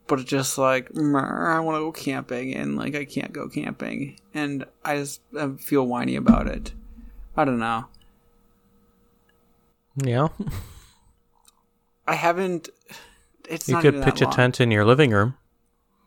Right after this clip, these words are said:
Speaker 1: See, the thing is, the problem is I don't own a tent.
Speaker 2: Mm.
Speaker 1: Or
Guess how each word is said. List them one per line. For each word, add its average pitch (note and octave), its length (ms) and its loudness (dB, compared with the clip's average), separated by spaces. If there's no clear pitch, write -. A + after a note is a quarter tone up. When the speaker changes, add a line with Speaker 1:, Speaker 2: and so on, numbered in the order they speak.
Speaker 1:
See, G3+ 220 -2
the F3 100 -2
thing A3 240 4
is, F3 200 4
the C3+ 80 -6
problem F3 220 4
is C#3+ 80 0
I - 120 -2
don't D#3 220 0
own D3+ 120 6
a B2+ 80 2
tent. - 540 -4
Speaker 2:
Mm. A#2+ 220 0
Speaker 1:
Or C#3+ 300 4